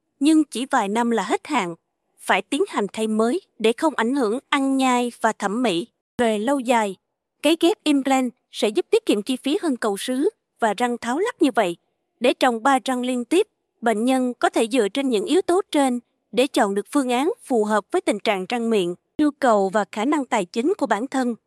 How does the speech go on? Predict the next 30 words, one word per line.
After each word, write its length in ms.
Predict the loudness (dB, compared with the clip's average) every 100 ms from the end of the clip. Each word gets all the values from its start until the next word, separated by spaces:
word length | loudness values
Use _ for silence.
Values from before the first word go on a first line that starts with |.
| _ _ _ _ _ _ _ _ _
Quan 240 | 0 2
trọng 260 | -2 -4 0
nhất, 180 | 0 0 _ _ _ _
người 140 | 0 2
bệnh 240 | 2 0
phải 180 | -2 -2
tìm 200 | 0 0
hiểu 180 | 0 -2
kỹ 200 | -2 0
lưỡng 320 | 0 0 -2 0
và 100 | 0
lựa 180 | 0 -2
chọn 340 | 0 0 0
đúng 200 | -2 2 2
nha 100 | 2
khoa 180 | -2
uy 180 | -4 -4
tín 300 | -2 0 0 -2 _ _ _
để 120 | -2 0
thực 200 | 0 0
hiện, 260 | 0 0 -8 _ _ _ _ _ _ 0
mới 160 | 2
đảm 220 | 2 0
bảo 200 | 0 0 0
kết 240 | -2 -2
quả 200 | -2 -4
phục 240 | -2 -4
hình 180 | -2 -4
thành 200 | -2 -6
công 300 | 0 0 0